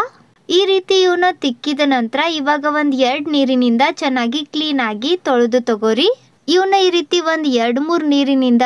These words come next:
ತೊಳೆದ ನಂತರ ಇವನ್ನ ತಕ್ಷಣನೇ ಒಂದು ಕಾಟನ್ ಬಟ್ಟೆಯಿಂದ ಒರೆಸಿ ತಗೋರಿ. ಇವು ಪೂರ್ತಿ ಚೆನ್ನಾಗಿ ಒಣಗಬೇಕು, ಆ ರೀತಿ ಇವನ್ನ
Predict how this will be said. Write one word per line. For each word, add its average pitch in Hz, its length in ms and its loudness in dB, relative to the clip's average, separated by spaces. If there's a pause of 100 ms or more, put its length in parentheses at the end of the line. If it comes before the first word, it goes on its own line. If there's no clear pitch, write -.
ತೊಳೆದ 240 440 0
ನಂತರ 240 360 0 (120)
ಇವನ್ನ 311 340 -6
ತಕ್ಷಣನೇ 262 680 -2
ಒಂದು 285 340 -2
ಕಾಟನ್ 302 500 -2
ಬಟ್ಟೆಯಿಂದ 220 640 -2
ಒರೆಸಿ 247 480 -2
ತಗೋರಿ. 220 520 -2 (960)
ಇವು 370 200 2
ಪೂರ್ತಿ 359 480 0
ಚೆನ್ನಾಗಿ 277 540 -2
ಒಣಗಬೇಕು, 240 800 0
ಆ 247 240 0
ರೀತಿ 240 340 -2
ಇವನ್ನ 247 240 2